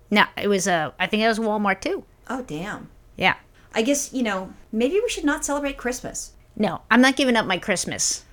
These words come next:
Speaker 1: You know
Speaker 2: What?
Speaker 1: what? How about we give up Black Friday shopping? That's just insane. You know what? Open at a normal time, eight A M. Don't be ridiculous.
Speaker 2: Actually, you know what? I'm gonna take it to the next level because I don't wanna be scared out of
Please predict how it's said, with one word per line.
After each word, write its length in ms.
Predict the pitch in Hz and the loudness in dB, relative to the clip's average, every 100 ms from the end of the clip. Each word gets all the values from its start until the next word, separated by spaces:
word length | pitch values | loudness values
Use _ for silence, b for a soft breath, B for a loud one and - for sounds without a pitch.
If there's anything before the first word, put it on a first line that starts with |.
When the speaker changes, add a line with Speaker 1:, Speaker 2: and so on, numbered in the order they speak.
| - | -2
Speaker 1:
You 100 | 202 | 2
know 80 | |
Speaker 2:
What? 200 | 202 220 | 4 2
Speaker 1:
what? 200 | 233 - | 0 -2
How 80 | 226 | 2
about 180 | 269 240 | 4 4
we 140 | 254 | 4
give 180 | 214 226 | 6 6
up 140 | 208 202 | 6 4
Black 260 | 180 175 | 4 4
Friday 340 | - 180 165 139 | 4 4 4 0
shopping? 420 | - 160 - 135 | 2 2 2 -2
That's 180 | 196 - | -2 -2
just 200 | 320 339 | -4 -4
insane. 360 | 330 349 190 | 0 2 2
You 80 | 165 | 0
know 80 | 214 | 0
what? 160 | 254 | 0
Open 240 | 220 247 330 | 2 2 2
at 100 | 311 | 2
a 60 | |
normal 340 | 233 220 254 277 | 2 4 4 2
time, 420 | - 202 196 202 | 2 2 2 2
eight 220 | 185 214 | 2 4
A 140 | 247 220 | 4 4
M. 180 | 180 185 | 0 2
Don't 220 | 196 202 | 2 2
be 120 | 208 | 0
ridiculous. 760 | 185 160 117 151 101 95 - - - | 0 -2 -6 -6 -6 -4 -6 -8 -6
Speaker 2:
Actually, 320 | 226 254 381 | -4 -4 -4
you 60 | 339 | -4
know 80 | 330 | -2
what? 80 | 311 | 0
I'm 80 | |
gonna 100 | 285 | 0
take 160 | 277 285 | 0 -4
it 60 | - | -6
to 60 | |
the 40 | 214 | -6
next 260 | 196 190 | -6 -4
level 180 | 185 160 | -4 -4
because 200 | 170 175 | -6 -4
I 160 | 175 214 | 0 2
don't 120 | 254 | 2
wanna 120 | 240 | -2
be 100 | 202 | -4
scared 460 | 180 - 202 185 165 | -6 -6 -2 0 0
out 200 | 165 160 | 0 -2
of 200 | 165 | -4